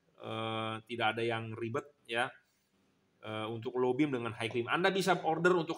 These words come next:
high beamnya saja, Anda bisa order untuk low beamnya aja, dan satu, satu set lagi yang sebenarnya Anda bisa order adalah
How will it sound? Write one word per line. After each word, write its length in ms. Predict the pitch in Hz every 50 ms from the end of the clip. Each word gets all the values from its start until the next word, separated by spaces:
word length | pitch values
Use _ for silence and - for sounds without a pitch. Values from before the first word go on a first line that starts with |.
| -
high 160 | - 160 156 -
beamnya 320 | 151 156 151 156 156 156
saja, 400 | 160 151 143 143 165 170 170 135
Anda 160 | 139 147 156
bisa 240 | 147 143 135 147 117
order 240 | 135 139 139 147 139
untuk 160 | 127 139 120
low 160 | 135 131 127
beamnya 320 | 123 127 123 123 131 123 123
aja, 240 | 120 139 151 147
dan 160 | 135 131 131 -
satu, 320 | 117 113 - 135 120 117 - _ _ _ _ - - - - - _ _ _
satu 240 | - - 135 - 135
set 240 | 135 - 143 135
lagi 240 | - 135 127 131 151
yang 140 | 156 147 131
sebenarnya 320 | 127 123 123 123 127 127 120
Anda 80 | 120
bisa 240 | 120 120 - 135 113
order 240 | 113 117 135 135 117
adalah 320 | 110 113 113 117 131 135